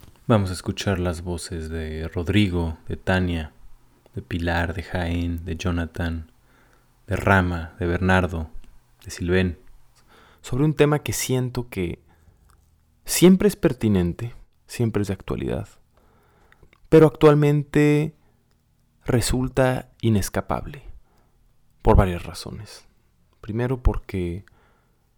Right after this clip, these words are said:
estamos viviendo un tiempo en el que se manifiestan muy rápido las cosas. Lo que uno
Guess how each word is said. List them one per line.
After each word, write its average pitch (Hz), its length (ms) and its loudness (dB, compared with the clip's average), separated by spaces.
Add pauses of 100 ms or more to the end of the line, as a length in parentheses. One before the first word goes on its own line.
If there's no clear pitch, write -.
(500)
estamos 98 380 -4
viviendo 95 280 -2
un 92 140 -2
tiempo 98 440 0
en 87 100 0
el 82 140 -6
que 78 340 -8 (1400)
se - 160 -12
manifiestan 92 600 -4
muy 98 140 0
rápido 98 480 -2 (200)
las - 220 -12
cosas. - 480 -12 (2250)
Lo - 140 -14
que - 160 -8
uno 87 300 -4